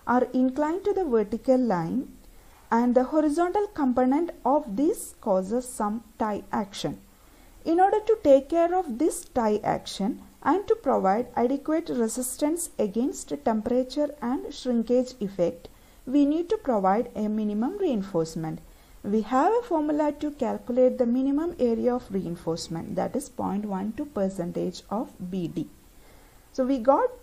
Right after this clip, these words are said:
six thirty-six M M square area. Now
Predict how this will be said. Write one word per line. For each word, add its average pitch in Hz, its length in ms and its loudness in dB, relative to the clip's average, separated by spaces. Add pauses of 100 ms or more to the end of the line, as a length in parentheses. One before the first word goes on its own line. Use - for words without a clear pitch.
six - 320 -8
thirty-six 254 720 0 (120)
M 196 200 2
M 214 140 0
square 170 580 -2 (1200)
area. 202 380 4 (280)
Now 381 280 2